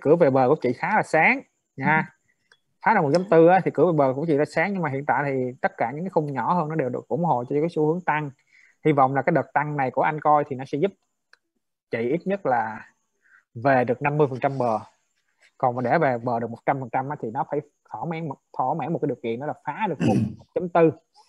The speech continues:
Speaker 1: Phá được một chấm tư thì dự kiến nó sẽ lên được hai chấm cho tới hai chấm năm.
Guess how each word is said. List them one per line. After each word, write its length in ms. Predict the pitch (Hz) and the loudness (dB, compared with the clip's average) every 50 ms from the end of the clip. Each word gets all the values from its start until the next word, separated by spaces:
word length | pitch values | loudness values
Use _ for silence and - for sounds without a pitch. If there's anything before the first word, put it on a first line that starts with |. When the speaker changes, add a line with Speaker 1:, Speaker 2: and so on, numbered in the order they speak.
| _ _ _ _ _ _ _ _ _ _ _ _ - _ - | _ _ _ _ _ _ _ _ _ _ _ _ -20 _ -6
Speaker 1:
Phá 140 | - 190 220 | -2 -2 0
được 120 | 196 151 147 | 0 0 -2
một 140 | 143 135 131 | -2 -2 -2
chấm 160 | 175 185 196 | -2 -2 -2
tư 260 | 190 - 165 160 160 151 | 0 2 4 4 4 4
thì 140 | - 143 131 120 | 2 -4 -4 -4
dự 140 | 117 117 135 135 | -4 -6 -4 -2
kiến 160 | - 170 190 202 | -2 -2 -2 -2
nó 60 | 190 | -4
sẽ 120 | 185 175 | -4 -4
lên 120 | 156 143 139 | -4 -4 -4
được 100 | 135 - | -8 -10
hai 200 | - - 147 139 | -10 -10 -10 -10
chấm 180 | 135 - 147 160 185 | -8 -10 -8 -8 -8
cho 40 | 165 143 | -8 -8
tới 80 | 156 135 - | -8 -10 -8
hai 120 | 147 139 | -10 -10
chấm 200 | 139 - 170 170 | -10 -10 -8 -6
năm. 140 | 165 165 151 | -4 -4 -6